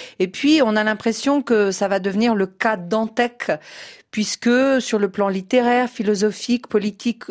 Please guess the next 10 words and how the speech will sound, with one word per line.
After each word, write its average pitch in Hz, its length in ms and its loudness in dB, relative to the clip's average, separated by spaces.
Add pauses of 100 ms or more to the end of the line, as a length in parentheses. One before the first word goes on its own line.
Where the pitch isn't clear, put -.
(140)
religieux, 202 600 0
voire 190 340 -2
personnel, 214 800 0 (480)
il 185 180 -4
va 233 180 0
se 240 480 -2
convertir 208 840 -2
à 185 100 0
des 175 380 -2
idées 214 420 0